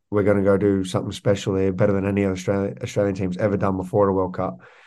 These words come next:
And that message wasn't just sent from the phone. He'd been sending that message to us for four years.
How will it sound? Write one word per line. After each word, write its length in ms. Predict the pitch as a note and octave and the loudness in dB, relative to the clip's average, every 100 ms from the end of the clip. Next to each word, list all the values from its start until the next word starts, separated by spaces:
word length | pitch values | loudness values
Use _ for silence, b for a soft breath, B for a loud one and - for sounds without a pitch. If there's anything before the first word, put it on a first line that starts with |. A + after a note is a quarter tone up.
| B B B - | B B B -6
And 80 | G#2 | 0
that 120 | A2 | 2
message 300 | A2 G#2+ G2 | 2 0 0
wasn't 260 | F#2+ G2 G2+ | 0 0 -2
just 140 | G2 | -4
sent 180 | G2+ F#2+ | -2 -4
from 100 | F#2+ | -4
the 80 | F#2 | -6
phone. 240 | G2 F#2+ | -4 -4
He'd 140 | F#2 G2 | -2 0
been 360 | G#2+ F2+ F2 - | -2 -2 -10 -10
sending 280 | - G2 F#2 | -4 -2 -2
that 140 | E2+ | -6
message 340 | G2 F#2 F2+ - | -8 -8 -10 -4
to 80 | F#2 | -4
us 120 | F2+ | -4
for 120 | - | -12
four 260 | - G2+ F#2+ | -6 -2 0
years. 420 | F#2 G#2 F#2+ F#2 | 2 2 0 -6